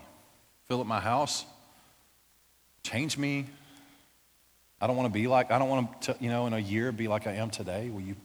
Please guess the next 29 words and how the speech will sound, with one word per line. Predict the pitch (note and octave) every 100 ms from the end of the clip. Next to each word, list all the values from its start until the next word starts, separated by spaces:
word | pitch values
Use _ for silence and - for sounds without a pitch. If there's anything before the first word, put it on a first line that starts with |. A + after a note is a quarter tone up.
| -
please | - G#2+
grow | G#2 F2+ F2+
me?" | A#2+ C3 - - - - - _ _ _ _ _ _
Just | - -
that. | G#1 A#1+ - - - - - - _ _ _ - - - G#2 - - - _ _ _ _ - - - - - - - _ _ _ -
It's | A#2+
not | B2
just | G#2+ -
a |
prayer | B2 A#2+ A2+
meeting, | G#2+ G#2 F#2
but | F#2
a |
prayer | - B2 A2
life. | G2 F2+ F2 - A2+
The |
last | A#2+ C#3 -
thing | B2
is | A2
this. | B2+ A2+ G#2 - - - -
True | - D#3+ D#3
Christianity | D3 - - C3 B2+ B2+
is | A2
maturity | A2+ G#2 - C#3 C3
towards | C3 B2+ A2+
the | A#2+
non-church. | A2+ A#2 A2+ A#2+ G2+ G2
All | A#2
right, | G2+